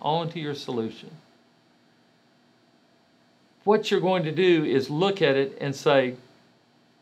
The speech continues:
you know, as a general rule, people in this situation fail.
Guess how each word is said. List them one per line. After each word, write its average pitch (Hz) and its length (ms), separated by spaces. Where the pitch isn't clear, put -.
you 233 100
know, 214 340
as 156 160
a 175 80
general 165 440
rule, 160 360
people 151 440
in 135 160
this - 420
situation 156 880
fail. 135 400